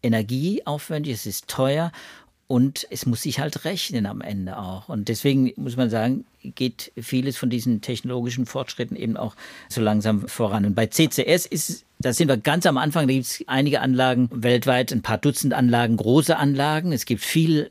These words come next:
ähm, Pilotanlagen, aber es gibt noch keine Technologielösung,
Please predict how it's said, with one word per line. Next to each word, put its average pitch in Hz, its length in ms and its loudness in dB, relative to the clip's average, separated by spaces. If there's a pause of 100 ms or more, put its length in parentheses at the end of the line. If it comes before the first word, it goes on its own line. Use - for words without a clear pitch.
ähm, 117 320 -2
Pilotanlagen, 151 1080 0
aber 127 140 2
es 117 160 0
gibt - 220 0
noch 131 180 -2
keine 131 400 2
Technologielösung, 127 1000 -2